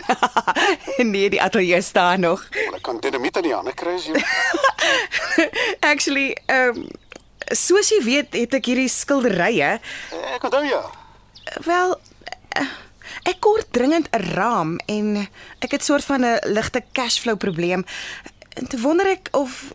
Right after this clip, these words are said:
Speaker 1: jy my miskien kan help om een te maak.
Speaker 2: Uh, portretraam. Uh, ja, ek onderstel ek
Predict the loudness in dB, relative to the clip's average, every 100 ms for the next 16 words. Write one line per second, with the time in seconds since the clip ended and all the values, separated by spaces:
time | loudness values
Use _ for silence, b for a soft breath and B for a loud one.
0 | -10 -4 2 4 4 4 4 2 2 0
1 | 0 0 0 0 -2 -2 -2 -2 -2 -2
2 | -6 -10 -18 -20 -20 -20 -16 -14 -14 -16
3 | -10 -8 0 0 0 -2 -4 -8 -18 -20
4 | B B B B B B B -14 -10 -10
5 | -10 -20 -20 -20 -20 -12 -6 0 2 4
6 | 2 0 -6 -12 -8 -4 -2 -2 -2 -4